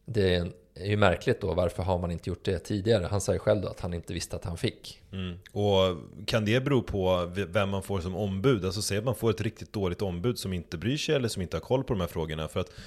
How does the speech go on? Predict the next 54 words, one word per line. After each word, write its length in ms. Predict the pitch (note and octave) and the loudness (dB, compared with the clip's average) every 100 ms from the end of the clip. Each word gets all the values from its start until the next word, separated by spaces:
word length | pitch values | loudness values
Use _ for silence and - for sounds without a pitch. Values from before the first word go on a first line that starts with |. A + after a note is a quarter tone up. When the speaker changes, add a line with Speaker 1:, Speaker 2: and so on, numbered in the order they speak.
| - | -8
Speaker 2:
jag 140 | - G#2 | -4 -2
kan 120 | C3 | 0
tänka 260 | C3 A#2+ F#2 | -2 -4 -6
mig 120 | F2 | -4
själv, 300 | - A2 E2+ | -2 -2 -2
om 80 | F2 | 0
jag 320 | G#2+ C3+ C3 | 4 4 2
skulle 220 | - F#2 | -4 -4
vara 260 | F2 E2+ E2 | -2 -2 -2
i 20 | |
ett 100 | D#2+ | -4
annat 220 | D#2+ D#2 | -6 -6
land, 280 | D2+ D2+ D2+ | -8 -8 -10
låt 140 | E2 | -10
säga 300 | - E2+ F2 | -6 -4 -4
Irak, 460 | G2+ E2+ D#2 - - - - | -2 -2 -4 -6 -14 -18 -20
och 240 | - - F#2 | -20 -10 -6
så 60 | E2 | -6
skulle 240 | - F#2 | -4 0
jag 420 | G#2 A2 G#2 - | 2 4 2 -2
ta 80 | - | -4
hand 160 | G2 F#2 | -2 -2
om 40 | |
de 80 | F2 | -4
här 60 | |
frågorna 520 | E2+ F2+ E2+ D#2+ D#2+ D#2+ | -4 -4 -4 -4 -4 -2
och 320 | E2 D#2 B1+ | -2 -4 -6
behöva, 500 | D2 E2+ F#2 E2 E2 | -6 -2 0 0 -2
eh, 60 | D#2 - - - - _ - F#3+ - | -4 -12 -20 -20 -20 _ -20 -16 -12
s-, 240 | G#2 - - | -8 -8 -4
ja, 240 | G2+ E2+ D#2+ - - - - | -2 -2 -4 -16 -20 -18 -4
ta 140 | A2 | -4
fram 380 | - G#2 G2+ G2 | 2 2 2 0
och, 380 | F#2 F#2 - F#2+ | 0 0 0 -2
och 200 | F#2 - - | -4 -6 -6
analysera 800 | A2+ G#2 G2 G#2+ G2+ F#2 F#2 | -2 0 -2 0 0 2 2
och 380 | F2 F2 F2 E2+ C2+ A#1 B1+ | 0 0 -2 -4 -8 -14 -8
lyfta 300 | A2+ G#2 A2 | -6 -2 -2
fram 260 | - G2 G2 | 2 2 2
rätt 500 | G#2 - - - - | 0 -2 -12 -12 -4
asylskäl 840 | G#2 - A2 F2 - G#2 F#2+ F2 | -2 0 -2 -2 2 4 4 2
eller 180 | E2+ F#2 | 0 0
rätt 260 | G#2+ - | 0 -2
saker 600 | - A2 G#2 - G2 F2+ | -2 2 2 2 -2 0
till 140 | E2+ F#2 | -2 -4
stöd 340 | - G2 F#2 | 2 2 2
för 100 | F#2+ | 0
att 60 | E2+ | -4
jag 80 | F2+ | -6
ska 100 | - | -4
få 100 | F2+ | -4
stanna 300 | - F2+ F#2 | -2 -2 0
i 40 | |
landet. 400 | A2+ A#2+ E2 | 0 0 -2